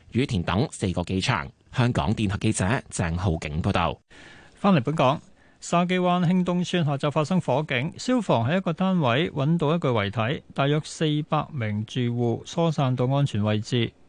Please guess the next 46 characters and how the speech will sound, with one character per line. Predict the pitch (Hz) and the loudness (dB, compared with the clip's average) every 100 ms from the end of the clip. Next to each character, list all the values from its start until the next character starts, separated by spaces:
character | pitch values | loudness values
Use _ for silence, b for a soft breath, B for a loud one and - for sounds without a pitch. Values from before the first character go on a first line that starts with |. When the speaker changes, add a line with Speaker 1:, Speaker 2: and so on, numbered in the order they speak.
| - | -2
Speaker 2:
現 | 147 156 | 2 2
場 | 147 127 | 2 0
係 | 135 143 147 B B - | 2 0 0 B B 2
興 | 233 220 | 4 4
祖 | 135 175 | 2 2
樓 | 156 95 | 0 0
一 | 127 156 | 0 0
個 | |
單 | 143 156 | 2 2
位， | 135 117 180 - | 2 2 0 -6
下 | 151 131 | -4 -2
晝 | 143 143 | -2 -2
近 | 127 123 | -2 -2
四 | 143 | -2
點 | 135 147 | -2 -2
半， | 143 127 98 - _ - | 0 0 -2 -6 _ -2
單 | 143 139 | 0 2
位 | 120 | 0
火 | 127 110 127 | 0 0 0
光 | 135 156 151 | 0 0 2
熊 | 120 104 | 0 0
熊， | 107 92 104 - | 0 -2 -4 -4
並 | 120 | -2
且 | 151 | 0
冒 | 135 117 | 0 -2
出 | - | 0
濃 | 147 95 113 | 0 2 2
煙。 | 160 170 B B B B | 0 0 B B B B
消 | - 294 | 2 4
防 | 151 123 | 4 2
到 | 156 | 0
場 | 135 107 | 0 0
灌 | 107 143 139 143 | 0 -2 -2 0
救， | 147 135 - 175 | 0 0 -2 -4
大 | 131 | -2
約 | 135 147 | 0 -2
廿 | 139 127 | -2 -2
六 | 127 | 0
分 | - 175 | 0 0
鐘 | 170 190 175 | 2 2 0
之 | - | 0
後 | 143 127 98 | 2 2 2
將 | 101 151 151 | -2 -2 0
火 | 120 120 | 0 0
救 | 123 107 113 | 0 0 -2
熄。 | 160 | -4